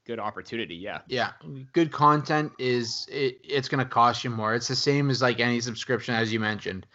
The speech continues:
Speaker 1: Mm-hmm.
Speaker 2: Um, at the end of the day, if you, if your price is increasing by two bucks and you get to watch, you know, over a thousand games a year,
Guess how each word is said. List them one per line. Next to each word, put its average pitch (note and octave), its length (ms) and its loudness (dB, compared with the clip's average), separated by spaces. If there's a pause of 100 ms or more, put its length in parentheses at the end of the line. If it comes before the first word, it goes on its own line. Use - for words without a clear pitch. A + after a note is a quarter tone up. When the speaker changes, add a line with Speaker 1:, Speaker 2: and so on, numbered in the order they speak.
(260)
Speaker 1:
Mm-hmm. - 340 -10
Speaker 2:
Um, A2 480 6
at B2+ 140 0
the C#3 80 4
end D3+ 100 4
of C#3+ 60 4
the C3+ 80 6
day, C3 500 6 (180)
if B2 220 -6
you, C#3 160 4
if C3 240 -2
your D#3+ 260 4 (180)
price C#3+ 300 0
is C#3 80 2
increasing C3+ 420 0
by A#2+ 140 6
two B2+ 240 -2
bucks A#2 400 2 (380)
and G#2+ 160 -4
you A#2+ 80 -2
get B2+ 140 4
to B2 80 -2
watch, A#2 680 2
you C#3 100 -4
know, A#2 160 0
over C#3 280 4
a - 40 2
thousand A#2+ 600 2
games A#2 340 -2
a A2+ 60 -4
year, A2 520 -2